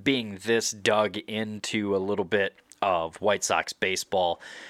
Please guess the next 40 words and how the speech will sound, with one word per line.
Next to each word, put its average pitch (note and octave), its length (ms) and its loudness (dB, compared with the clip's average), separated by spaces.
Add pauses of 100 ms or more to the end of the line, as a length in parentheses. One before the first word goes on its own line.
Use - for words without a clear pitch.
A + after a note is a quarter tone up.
(120)
and A2+ 140 -2
we A2 100 0
appreciate G#2+ 600 0
you F#2 60 -6
being F2+ 240 -6
here F2+ 200 -6
along E2+ 340 -4
with B2 220 4
us. B2 260 6 (560)
If D#3+ 240 6
you B2 300 4
li-, A#2+ 400 2
get C3 220 4
your A#2+ 100 0
podcasts A2 720 4
on F#2+ 340 -2
a F2+ 40 -8
platform G2+ 560 2
that F#2 100 -2
allows F#2 500 0
ratings F#2+ 400 -2
and F2 140 -8
reviews, C3+ 520 0
please - 640 -4
do G2 220 -4
so. F#2+ 300 -2
We F#2 180 -6
greatly F#2 440 -4
appreciate G2 580 -4
it. G2 180 -2
Whether D3 280 6
the A2+ 100 2
review G#2 480 0
is F2+ 140 -2
good, F2+ 220 -4
bad, D#2 220 -2
or D2+ 140 -2
otherwise, G#2 580 4 (380)
we G2 140 -8
don't B2 320 -8